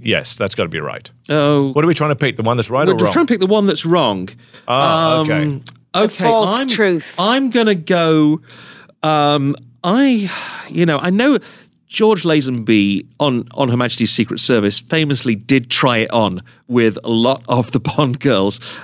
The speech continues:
Speaker 2: Um, <laughs> but,
Speaker 1: Really?
Speaker 2: uh, you know, I, I can, I
Speaker 1: God
Speaker 2: just
Speaker 1: bless you,
Speaker 2: can't
Speaker 1: George.
Speaker 2: see Dinah Rigg, you know. Uh,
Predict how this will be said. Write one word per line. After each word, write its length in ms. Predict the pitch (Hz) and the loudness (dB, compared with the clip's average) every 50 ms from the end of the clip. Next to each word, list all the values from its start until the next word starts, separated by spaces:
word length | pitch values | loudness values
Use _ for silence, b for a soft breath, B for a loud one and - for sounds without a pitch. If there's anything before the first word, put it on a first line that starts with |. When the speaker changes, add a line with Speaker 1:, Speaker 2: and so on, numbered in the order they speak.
| B B | B B
Speaker 2:
Um, 520 | B 127 127 127 135 131 127 127 131 151 139 120 156 | B 0 2 2 2 2 2 0 -2 -4 -6 -10 -8
<laughs> 80 | - | -4
but, 220 | - 190 170 156 156 | -2 0 0 0 0
Speaker 1:
Really? 200 | 170 202 220 160 | 0 0 0 0
Speaker 2:
uh, 220 | 147 147 147 147 143 B B B B B B | 2 2 0 -2 -2 B B B B B B
you 80 | 165 151 | 0 2
know, 140 | 139 135 | 2 2
I, 140 | 117 - 165 170 147 139 | 0 0 -2 -2 -2 -2
I 120 | 151 156 | -2 0
can, 240 | 143 - 147 139 127 120 - | 0 0 -2 -2 -4 -6 -6
I 120 | - - - | -6 -4 0
Speaker 1:
God 80 | - | 0
Speaker 2:
just 200 | 220 190 165 - | 0 0 0 0
Speaker 1:
bless 220 | 127 123 117 - - | 0 0 0 0 2
you, 40 | 180 | 0
Speaker 2:
can't 120 | 160 131 | 0 0
Speaker 1:
George. 220 | 113 120 113 110 110 | 0 -2 -2 0 2
Speaker 2:
see 240 | 113 123 123 117 113 117 | 2 2 2 0 0 -2
Dinah 380 | - 151 131 120 110 101 101 | -2 0 0 0 0 0 0
Rigg, 320 | 101 101 101 98 98 95 - | 2 2 2 0 0 -2 -4
you 160 | - - 117 104 | -2 0 2 2
know. 240 | 95 92 92 92 | 2 0 -2 -2
Uh, 180 | 87 - 147 156 | -4 -4 -4 -4